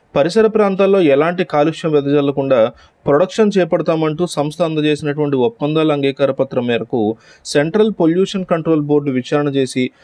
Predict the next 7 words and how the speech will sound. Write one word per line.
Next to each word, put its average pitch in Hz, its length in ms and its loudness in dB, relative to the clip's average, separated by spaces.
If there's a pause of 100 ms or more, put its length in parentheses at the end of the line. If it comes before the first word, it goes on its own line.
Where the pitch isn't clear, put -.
(180)
నమ్మకం 175 440 0
కుదిరిన 185 340 -2
అనంతరం 143 500 0 (300)
ఆ 127 60 2
సంస్థకి 156 560 -4
సీఓఎఫ్ 170 500 0
జారీ 127 280 2